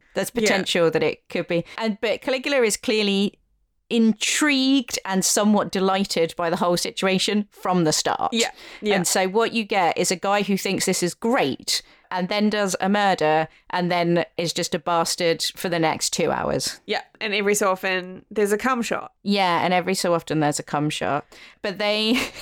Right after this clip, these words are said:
Speaker 1: <laughs> there is a, the f-, documentary that is available on the Imperial Edition, like, the making of documentary, has all of these different interpretations of what they think they're doing. And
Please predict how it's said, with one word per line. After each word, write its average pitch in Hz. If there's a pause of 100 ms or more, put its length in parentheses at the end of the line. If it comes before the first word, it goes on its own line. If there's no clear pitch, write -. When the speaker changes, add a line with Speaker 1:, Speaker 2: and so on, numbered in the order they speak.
(120)
Speaker 1:
<laughs> -
there 214
is 233
a, 220 (580)
the 208
f-, 196 (340)
documentary 214
that 170
is 170
available 170
on 165
the 160
Imperial 160
Edition, 147
like, 135
the 147
making 151
of 143
documentary, - (300)
has 190
all 190
of 196
these 196
different 180
interpretations 165
of 147
what 147
they 151
think -
they're 151
doing. 151
And 156